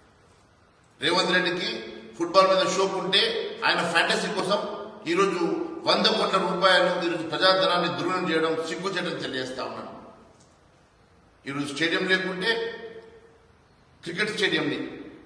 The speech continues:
ఉప్పల్ క్రికెట్ స్టేడియంని ఈరోజు ఫుట్బాల్ స్టేడియంగా మార్చి, మళ్ళీ దాన్ని అక్కడ ఉన్నటువంటి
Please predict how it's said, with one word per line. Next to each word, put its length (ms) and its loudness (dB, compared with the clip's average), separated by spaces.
ఉప్పల్ 280 -2
క్రికెట్ 260 -4
స్టేడియంని 460 -2
ఈరోజు 260 -2
ఫుట్బాల్ 360 2
స్టేడియంగా 440 0
మార్చి, 300 -2
మళ్ళీ 320 0
దాన్ని 280 4
అక్కడ 160 0
ఉన్నటువంటి 420 0